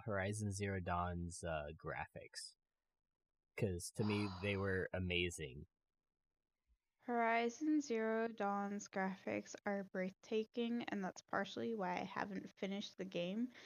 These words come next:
Speaker 2: 'cause I want to go back and be able to enjoy the graphics wholeheartedly, and I can't do that while worrying about finishing up grad school, which is literally this May. I have a month and a half left and I'm done.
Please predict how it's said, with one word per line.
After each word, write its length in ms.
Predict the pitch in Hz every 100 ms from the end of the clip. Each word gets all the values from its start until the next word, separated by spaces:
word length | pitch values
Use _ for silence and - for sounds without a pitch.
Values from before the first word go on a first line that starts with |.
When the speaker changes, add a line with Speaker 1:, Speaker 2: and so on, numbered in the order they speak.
| - _
Speaker 2:
'cause 160 | 220
I 100 | 214 196
want 340 | 185 180 -
to 100 | 240
go 260 | 233 220 208
back 340 | 196 160 190
and 180 | - 202
be 260 | 196 185 -
able 400 | 180 180 196 202
to 240 | - 202
enjoy 420 | 190 190 190 165 180
the 100 | 180
graphics 600 | - 143 - 208 - - -
wholeheartedly, 960 | 202 185 - 190 214 220 254 247 247 -
and 120 | 196
I 100 | 180
can't 340 | - 208 208
do 120 | - 190
that 200 | 196 -
while 140 | 180
worrying 340 | 185 180 190 190
about 300 | 190 180 - _ _ - - -
finishing 460 | 208 196 196 196
up 160 | 190 185
grad 260 | 185 185
school, 380 | 185 214 202 208 - - - _
which 340 | 190 190 - -
is 280 | 190 185 185 _
literally 440 | 233 277 240 190 185
this 300 | 180 170 -
May. 320 | 175 - 190 -
I 60 | -
have 200 | 180 180
a 60 | 185
month 240 | 180 -
and 100 | -
a 40 | 196
half 240 | 208 -
left 260 | - - -
and 120 | -
I'm 100 | -
done. 220 | - 50